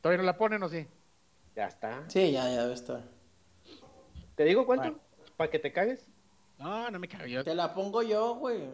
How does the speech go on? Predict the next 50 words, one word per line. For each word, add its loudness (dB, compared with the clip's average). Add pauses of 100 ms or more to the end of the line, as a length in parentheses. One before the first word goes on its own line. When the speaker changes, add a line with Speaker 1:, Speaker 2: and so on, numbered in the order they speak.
(160)
Speaker 3:
Es -8
de -6
cuarenta -2
y -4
ocho. -8
Speaker 2:
¿Ah, -6
sí? -4 (180)
Speaker 3:
Yo 2
Speaker 2:
¿Ya 8
Speaker 3:
no 8
he 12
Speaker 2:
está? 8
Speaker 3:
visto. -2 (400)
Speaker 2:
<laughs> -20
Ni 0
la -2
he -2
visto, -4
viejo -2
ridículo. -4 (380)
Speaker 3:
No, 2
yo 8
no 10
la 8
he 8
visto, 2
güey, 2
pero 6
está 6
re 4
fácil. 4
Está 6
fácil 4
ponerla 6
en 4
línea, 2
güey. 4
Lo 4
difícil 0
es -4
escoger -6
qué -4
es 0
lo -2
que -2
va 6
a -2
pasar, 0
güey. -6 (1500)
Speaker 2:
Ah, -2